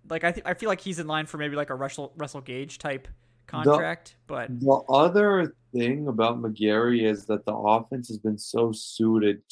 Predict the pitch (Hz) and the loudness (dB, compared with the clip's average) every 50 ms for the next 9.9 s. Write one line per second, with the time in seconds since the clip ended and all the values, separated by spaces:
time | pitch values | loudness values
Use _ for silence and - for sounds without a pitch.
0 | - - 107 104 101 101 98 - - - - - 101 98 98 95 - - - - | -10 -8 -6 -4 -4 -6 -6 -8 -10 -8 -4 -2 -2 -2 -4 -6 -10 -14 -14 -10
1 | - - - - - - 101 - 165 180 196 196 - _ _ _ _ _ - 147 | -10 -10 -10 -12 -12 -10 -8 -6 -4 -4 -6 -8 -12 _ _ _ _ _ -18 -16
2 | 147 151 - _ _ _ _ - 117 113 110 110 - 117 123 123 120 - - 127 | -16 -18 -20 _ _ _ _ 2 2 2 2 0 0 2 4 4 4 4 4 4
3 | 123 120 113 113 110 113 120 123 123 127 135 127 - - _ _ _ _ _ _ | 4 4 4 4 6 6 6 6 6 4 2 2 0 -8 _ _ _ _ _ _
4 | _ _ _ - 117 120 117 117 120 120 123 127 131 127 120 120 127 123 123 120 | _ _ _ -10 -4 0 4 6 6 6 6 4 2 0 -4 -6 -4 -2 -2 -2
5 | 117 110 107 - - 117 113 107 113 113 113 113 113 110 110 110 107 107 107 107 | -2 -4 -4 -2 0 0 2 2 2 2 2 2 0 0 0 -2 -2 -2 -2 -4
6 | 107 107 110 107 110 110 113 117 120 - - 135 160 220 254 262 240 214 190 156 | -4 -4 -4 -4 -4 -6 -8 -10 -12 -14 -10 -6 -4 -2 -2 0 0 0 2 0
7 | 139 123 117 113 123 123 120 110 107 107 110 104 - 110 107 110 110 110 104 101 | 0 -2 -2 -4 -2 -2 -2 -4 -4 -8 -8 -6 -2 0 0 0 0 0 -2 -2
8 | 104 101 - 107 107 107 107 107 104 98 98 98 95 98 98 98 98 101 101 101 | -4 -6 -6 -8 -6 -2 0 0 0 0 -2 -4 -4 -4 -6 -6 -6 -6 -4 -4
9 | 104 104 - - 107 104 - - 101 98 107 - - - - _ _ | -4 -4 -6 -10 -12 -10 -10 -8 -8 -8 -8 -8 -12 -16 -20 _ _